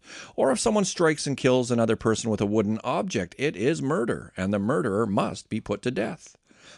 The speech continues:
The victim's nearest relative is responsible for putting the murderer to death. When they meet, the avenger must put the murderer to death. So if someone hates another person and waits in ambush,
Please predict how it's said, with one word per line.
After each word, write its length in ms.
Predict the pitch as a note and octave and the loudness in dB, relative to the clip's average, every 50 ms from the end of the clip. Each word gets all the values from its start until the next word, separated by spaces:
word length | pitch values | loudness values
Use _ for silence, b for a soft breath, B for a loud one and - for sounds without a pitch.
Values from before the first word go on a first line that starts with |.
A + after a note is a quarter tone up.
| B B - | B B -2
The 80 | G#2 | 0
victim's 440 | F#2+ A#2+ B2+ - - B2+ A#2+ A2 G2+ | 2 4 2 2 2 2 2 2 4
nearest 440 | A2+ A#2 C3 D3 D#3 D#3+ - - - | 2 2 2 2 0 0 -2 -2 -2
relative 440 | D3+ E3+ G3 G3+ F#3+ - A#2+ A2+ B2+ | 0 0 0 0 0 0 0 0 0
is 140 | A#2+ B2+ | -2 -2
responsible 680 | C#3+ C#3 - - - - E3 G3 G3+ - C#3 A#2 G#2+ F#2+ | -4 -6 -4 0 2 2 2 2 2 0 0 0 0 -2
for 140 | - - G2 | -2 -4 -6
putting 360 | - - A#2+ C3+ B2+ A2 G2 | -4 -2 -2 0 0 0 -2
the 60 | F2+ | -2
murderer 460 | F2+ F#2 F#2+ G2 F#2 F2+ F2+ E2+ E2 E2 - | -2 0 -2 -2 -2 -2 -2 -4 -4 -6 -8
to 120 | - E2+ | -10 -6
death. 460 | D#2+ A2 B2+ C#2 A#1 - - - - B B B B B B B B | -4 -2 -2 -2 -4 -6 -12 -18 -20 B B B B B B B B
When 200 | - G#2 G#2+ G#2 | 0 2 4 4
they 120 | G2+ G2+ G#2 | 4 4 4
meet, 380 | A2 A#2+ D3+ G3 - - - - | 4 4 4 2 0 -4 -10 -4
the 120 | - A#2+ A2 | 0 2 2
avenger 460 | A2 G#2 A2+ A#2+ B2 B2 A#2 C3 B2 | 4 4 4 2 2 4 2 2 2
must 400 | B2+ C#3 E3 F#3+ F#3+ - - - | 2 0 -2 -2 -4 -6 -6 -4
put 180 | - E3+ - - | -2 -2 0 0
the 80 | E3 | -2
murderer 420 | D3+ D3+ D#3 D#3 D#3 D3+ D3+ D3+ D3+ | 0 0 0 0 0 0 0 -2 -2
to 140 | - - C3+ | -4 -6 -6
death. 480 | B2 A#2 F2 D2+ B1+ - - - - - b b b b b | -4 -4 -4 -4 -6 -10 -16 -20 -20 -20 b b b b b
So 240 | b - - G#2+ G2+ | b 0 2 4 4
if 60 | G2 | 4
someone 260 | - - A#2 A#2 A2+ G#2+ | 4 4 6 6 6 4
hates 300 | F#2+ C3 D#3+ F3 - E3+ | 4 4 4 4 2 2
another 240 | D3+ D3 C#3 B2+ | 2 2 2 2
person 400 | - - D#3 F3 F#3+ - D3 B2+ | 2 2 2 0 2 0 0 0
and 120 | A2+ A2 A2 | 0 0 2
waits 280 | A#2+ C3+ D3 - - | 2 2 2 0 0
in 80 | C3+ B2 | 0 0
ambush, 480 | D3+ - - F3 A#2+ A2 - - - | 0 0 0 0 0 0 0 -2 -4